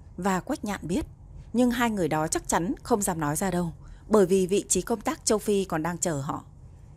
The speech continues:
"Mẹ nghe ai nói lung tung vậy? Con thì đăng ký với ai?" Ngụy Lăng Thiên nhất định phủ nhận. Bà Ngụy nghe vậy, cứ nghĩ con trai mắc cỡ hoặc là sợ ông bà Ngụy không chấp nhận cô gái anh cưới về,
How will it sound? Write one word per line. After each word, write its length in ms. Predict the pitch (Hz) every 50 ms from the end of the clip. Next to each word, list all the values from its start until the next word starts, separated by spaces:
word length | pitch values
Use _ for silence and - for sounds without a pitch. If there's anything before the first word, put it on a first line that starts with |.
| - - - - - - -
"Mẹ 180 | 190 196 151
nghe 160 | 143 175 185 185
ai 180 | 143 180 175
nói 200 | 175 175 165 175
lung 160 | 214 226 208
tung 160 | - 208 190 175
vậy? 260 | 175 147 131 139 - - - - - - - - - -
Con 340 | 196 202 202 202 208 202 196 - - -
thì 120 | - 190 190
đăng 160 | 196 202 196
ký 200 | - 196 180 185
với 100 | 214 220
ai?" 320 | - 196 202 202 175 - - - - - - - - - - - -
Ngụy 160 | 185 202 139
Lăng 160 | 180 196 180
Thiên 260 | - 208 202 170 165
nhất 200 | 180 349 - -
định 140 | 214 220 185 - - - - - -
phủ 140 | - 214 175 139 123
nhận. 140 | 143 151 - - - - - - - - - - -
Bà 120 | - 180 165
Ngụy 200 | 165 180 185 -
nghe 200 | 170 185 185 160
vậy, 220 | 185 180 156 - - - - - -
cứ 120 | - 202 208
nghĩ 180 | 220 208 - -
con 160 | - 233 214
trai 200 | - - 214 202
mắc 200 | 202 240 254 -
cỡ 280 | - 208 - - - 392 - - - -
hoặc 220 | - 233 214 -
là 160 | 190 175 170
sợ 220 | 160 - - 214 -
ông 140 | - 214 214
bà 120 | 202 190
Ngụy 220 | 165 151 165 170 -
không 240 | - - 214 185 170
chấp 200 | - 202 - 214
nhận 120 | 196 - -
cô 120 | - 190 185
gái 240 | 175 175 156 165
anh 180 | - - 208 175
cưới 200 | - 180 165 160
về, 280 | 175 196 180 156 143